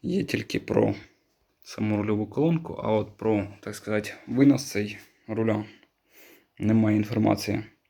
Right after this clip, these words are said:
Е, який тут нюанс? Ну, на-, наприклад, можу розказати з самого початку, як знімається воно. Е, тут у нас ідуть дві пластмаски, вони віддираються, просто вони на скотчі,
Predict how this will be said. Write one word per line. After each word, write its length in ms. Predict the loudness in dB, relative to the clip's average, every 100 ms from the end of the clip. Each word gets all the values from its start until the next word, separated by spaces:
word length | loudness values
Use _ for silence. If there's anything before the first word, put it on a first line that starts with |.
| _ -20 -20 -20 -20 _ -4
Е, 560 | 0 4 6 6 4 0 -10 -20 -20 _ _ _ _ _ _ -14
який 340 | -8 -4 2 2
тут 200 | 2 2
нюанс? 500 | 4 4 2 -2 -14 _ _ _ -20 -20 -2
Ну, 100 | 4
на-, 180 | 4 4 -2
наприклад, 480 | -2 0 0 0 -2 -12 -16 -20 _ 2
можу 340 | 4 6 4 4
розказати 560 | 0 2 4 4 4
з 40 | -4
самого 340 | 0 2 0
початку, 460 | -2 0 -2 0 -2
як 140 | 0
знімається 540 | 2 4 4 2 0
воно. 260 | -2 0 -2 -6 _ -20 -20 -20 -20
Е, 320 | -2 4 4 4
тут 260 | -2 0
у 40 | 2
нас 320 | 2 0 -4
ідуть 240 | -4 -4 -8 -2
дві 240 | 0 0
пластмаски, 680 | 0 -2 2 0 2 -2 -4 -8 -20 -20 -12 0
вони 240 | 4 6
віддираються, 580 | 4 4 6 6 4 0
просто 340 | -2 -2 0
вони 160 | 2 2
на 120 | 0
скотчі, 460 | -2 -4 -2 -4